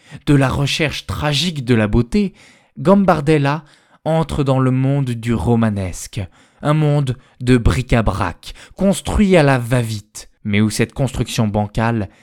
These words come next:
n'est pas prise au sérieux. Aussi nous paraît-il adéquat d'achever cette émission par quelques mots de Louis-Ferdinand Céline, dans Voyage au bout de la nuit, qui donne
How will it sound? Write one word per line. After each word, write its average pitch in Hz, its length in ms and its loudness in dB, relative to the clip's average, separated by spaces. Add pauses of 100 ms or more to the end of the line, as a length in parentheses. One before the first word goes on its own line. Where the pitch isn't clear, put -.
(220)
n'est 110 140 -2
pas 113 160 0
prise 113 340 0
au 101 60 0
sérieux. 92 560 -8 (220)
Aussi 214 460 0 (280)
nous 143 180 0
paraît-il 147 540 0
adéquat 139 580 0 (300)
d'achever 143 500 2
cette 135 220 -4
émission 127 480 -2
par 131 360 -4
quelques 147 300 -2
mots 139 380 2
de 123 140 2
Louis-Ferdinand 123 840 0
Céline, 110 720 0 (440)
dans 120 140 2
Voyage 127 440 4
au 120 60 2
bout 117 120 -2
de 113 80 0
la 107 100 2
nuit, 101 240 -4 (480)
qui 180 160 -4
donne 196 340 4